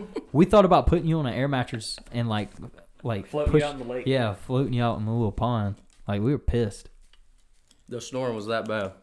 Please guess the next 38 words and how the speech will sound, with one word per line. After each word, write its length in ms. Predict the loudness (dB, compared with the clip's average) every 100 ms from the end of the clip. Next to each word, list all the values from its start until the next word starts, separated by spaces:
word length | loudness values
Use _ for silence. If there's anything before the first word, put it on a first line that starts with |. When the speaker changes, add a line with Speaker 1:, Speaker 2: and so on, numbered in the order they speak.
| _ _
Speaker 2:
Oh, 160 | 0
dude, 160 | 2 0
it, 140 | -2 -4
like, 220 | -6 2
Speaker 1:
The 60 |
only 120 | 2 2
person 280 | -2 -4 -4
that 60 |
wasn't 180 | -6 -6
affected 300 | -8 -8 -6
by 140 | -4 -4
it 60 |
was 120 | -6
me. 160 | -12 -14 -18 _ _ -20 _ _ _
Speaker 2:
Yeah, 180 | -4 -4
'cause 160 | -2
you 80 | -2
were 60 | -2
in 60 | -2
Speaker 1:
<laughs> 320 | -4 -6 -4
Speaker 2:
another 220 | -2 -2
room. 320 | -2 -4 -6 -12 -10
Speaker 1:
Yeah. 140 | -10 -10 _ _ _ _ _ -8
I 60 | -6
had 100 | -4
that 60 |
little 180 | -6 -6
hallway 380 | -4 -4 -4 -6
you 60 | -6
had 100 | -8
to 140 | -10
kinda 240 | -10 -10 -6
go 160 | -6
down 200 | -6 -8
and 80 | -8
go 140 | -6
back 220 | -6 -8 -10
into. 320 | -12 -12